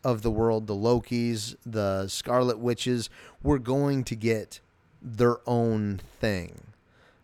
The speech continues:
And so it is cool to see not only her get a more impactful story, not to mention,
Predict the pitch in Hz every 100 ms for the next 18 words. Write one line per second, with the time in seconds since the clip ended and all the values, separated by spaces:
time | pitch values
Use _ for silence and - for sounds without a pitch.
0 | _ _ 127 127 - 147 135 127 120 104
1 | - _ _ _ _ 139 139 175 - -
2 | 147 127 120 143 139 131 127 - _ _
3 | 143 135 135 147 143 147 143 135 123 107
4 | _ - _ _ - - 156 135 131 120
5 | 123 117 120 131 135 135 120 113 104 -
6 | 151 180 - 110 - - 95 92 104 143
7 | - - - 214 277 277 131 123 170 208
8 | 107 110 120